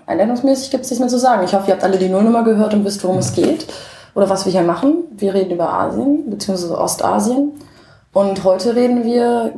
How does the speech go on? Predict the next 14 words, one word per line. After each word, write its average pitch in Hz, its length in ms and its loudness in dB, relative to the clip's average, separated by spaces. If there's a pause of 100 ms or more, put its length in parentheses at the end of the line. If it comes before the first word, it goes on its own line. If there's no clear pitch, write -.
genauer 208 300 2
gesagt, 202 580 -4
über 202 540 0
Hongkong, 269 800 0
China 240 640 -2
und - 560 -2
Demokratie 196 760 0
und 160 220 -4
warum 170 200 -4
es 165 100 -8
da 170 100 0
in 170 80 0
letzter 170 260 -2
Zeit - 460 -4